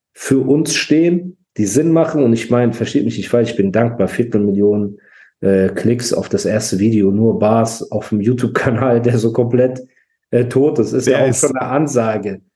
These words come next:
Speaker 1: ne?
Speaker 2: Ja.
Speaker 1: Also bitte, ich bin euch extrem dankbar. Denkt nicht, dass ich jetzt glaube, irgendwas ist gefloppt. Im Gegenteil, auch das neue Video wird auf jeden Fall viral gehen.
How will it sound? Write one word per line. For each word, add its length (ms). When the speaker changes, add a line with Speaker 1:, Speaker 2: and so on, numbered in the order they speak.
Speaker 1:
ne? 120
Speaker 2:
Ja. 300
Speaker 1:
Also 320
bitte, 320
ich 180
bin 140
euch 200
extrem 560
dankbar. 380
Denkt 200
nicht, 140
dass 100
ich 40
jetzt 160
glaube, 320
irgendwas 300
ist 140
gefloppt. 680
Im 180
Gegenteil, 460
auch 140
das 200
neue 280
Video 260
wird 340
auf 160
jeden 140
Fall 160
viral 380
gehen. 320